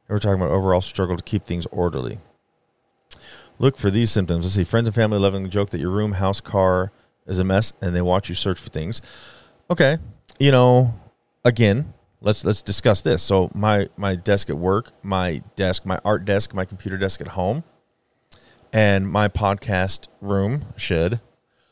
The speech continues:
uh, I keep organized. I would love to keep my garage organized. Now, the downside to this, and yes, I'm gonna push off the blame here. Uh, there's also three kids and another person besides me, my spouse, living in this house.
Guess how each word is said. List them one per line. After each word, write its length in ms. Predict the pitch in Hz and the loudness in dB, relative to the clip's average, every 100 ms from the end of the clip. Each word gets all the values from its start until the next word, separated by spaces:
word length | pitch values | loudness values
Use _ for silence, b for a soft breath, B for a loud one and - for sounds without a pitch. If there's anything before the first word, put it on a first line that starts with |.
| _ _ 110 | _ _ 0
uh, 520 | 104 98 92 90 90 - _ | 2 2 0 -2 -4 -12 _
I 80 | 147 | -6
keep 180 | - 170 | -4 -4
organized. 520 | 175 165 85 82 - _ - | -2 -2 -4 -6 -12 _ -4
I 20 | |
would 160 | 127 120 | -2 2
love 240 | 135 147 | 4 2
to 60 | - | 0
keep 200 | - 139 | -8 -4
my 100 | 107 | -4
garage 460 | 90 104 180 196 113 | -2 -2 0 0 0
organized. 380 | 90 85 80 110 | 0 -2 -4 -2
Now, 120 | 101 | -4
the 80 | 101 | -2
downside 460 | 139 180 - 113 | -2 -2 -2 -2
to 80 | 92 | -2
this, 260 | 82 82 - | -4 -4 -8
and 200 | 104 92 b b b b _ | -8 -8 b b b b _
yes, 300 | 127 104 - | 0 0 0
I'm 320 | 107 107 104 | 0 2 2
gonna 200 | 107 104 | 0 0
push 340 | 95 - 104 101 | 2 2 2 2
off 200 | 98 - | 0 0
the 40 | |
blame 280 | 95 95 95 | -4 -2 -2
here. 260 | 90 90 120 - _ _ _ _ _ _ _ _ - | -2 -2 -4 -12 _ _ _ _ _ _ _ _ -8
Uh, 360 | 101 92 90 87 | 0 2 4 2
there's 180 | 95 127 | 2 2
also 160 | 117 | 2
three 200 | 107 107 | 0 -2
kids 400 | 98 117 110 110 | 0 2 2 0
and 100 | 101 | -2
another 240 | 92 95 92 | -2 -2 -2
person 480 | 95 95 101 95 92 | -2 -2 -4 -6 -4
besides 320 | 92 139 101 | 0 0 0
me, 80 | 95 | -4
my 160 | 90 | -4
spouse, 400 | 90 143 123 - B B B | -2 0 0 -2 B B B
living 260 | - 175 165 | -2 -2 0
in 80 | 95 | -2
this 160 | 90 | -2
house. 380 | - 90 - - | -4 -6 -10 -14